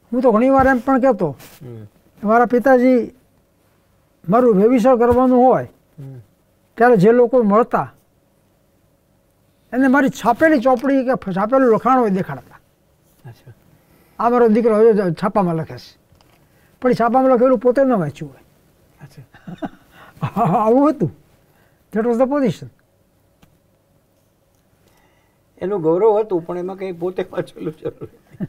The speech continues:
Speaker 1: <laughs> કારણ કે એમાં કોઈ મહત્વ નહોતું.
Speaker 2: હમ, હમ.
Speaker 1: હું મારા પુસ્તકોની વાત કરું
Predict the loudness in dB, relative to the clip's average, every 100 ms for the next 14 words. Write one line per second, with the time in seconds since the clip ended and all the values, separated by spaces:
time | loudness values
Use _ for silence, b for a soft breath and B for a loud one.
0 | -12 -16 _ -20 -20 _ b b b b
1 | b _ _ _ -8 -2 0 0 -2 -2
2 | -2 -2 -4 -6 -12 -12 -16 -20 -20 -20
3 | _ _ -20 -20 _ _ _ -10 -6 -6
4 | -2 -2 -4 -10 -20 _ _ -10 -10 -4
5 | -2 0 0 -2 -2 -4 -6 -6